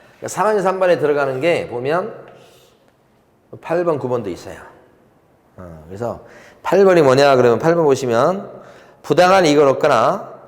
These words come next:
제삼 자에게 부당한 이익을 얻게 할 목적으로 거짓으로 거래가 완료된 것처럼 꾸미는 등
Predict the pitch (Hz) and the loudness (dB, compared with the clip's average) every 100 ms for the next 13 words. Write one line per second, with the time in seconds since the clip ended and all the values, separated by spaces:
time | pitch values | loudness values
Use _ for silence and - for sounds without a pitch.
0 | - _ _ 143 147 143 202 214 202 165 | -20 _ _ 2 4 2 -2 0 2 2
1 | 117 95 - 147 170 165 143 131 131 190 | -2 -6 -4 0 2 2 2 2 2 2
2 | 123 127 151 139 120 - 120 123 160 - | -2 -4 0 0 -2 -4 0 2 2 0
3 | - - - - - _ - 143 165 180 | -8 -18 -20 -20 -20 _ -2 2 4 2
4 | 175 175 160 135 135 135 117 123 120 113 | 0 0 0 0 2 2 2 0 -4 -6
5 | 110 - 135 139 165 160 135 143 190 202 | -6 -8 -8 -8 -8 -6 -6 -4 -4 -6
6 | - | -16